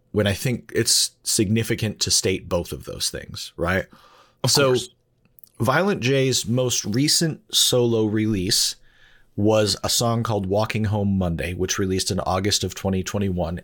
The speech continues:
Speaker 1: and was meant to be the first in a series that would make an album of days,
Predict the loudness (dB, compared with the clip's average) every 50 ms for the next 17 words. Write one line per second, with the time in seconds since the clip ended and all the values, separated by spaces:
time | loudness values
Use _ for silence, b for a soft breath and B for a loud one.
0 | -4 -2 0 0 2 2 2 2 2 0 0 -2 -2 0 0 2 2 0 0 -2
1 | -2 -2 -2 0 0 2 2 2 2 2 2 0 0 -2 -4 B B B B B
2 | B B -2 -2 -2 0 0 0 0 2 0 -2 -2 -2 -2 0 2 2 2 2
3 | 2 4 4 4 4 2 2 0 0 0 0 0 0 0 0 -2 -2 0 0 -2
4 | -2 -2 -2 -2 -2 0 2 2 2 2 0 0 0 -2 -2 -2 -2 -2 0 0
5 | 0 -2 -4 -6 -8 -8 _ -4 -2 0 0 0 0 -2 -4 -2 0 0 0 -2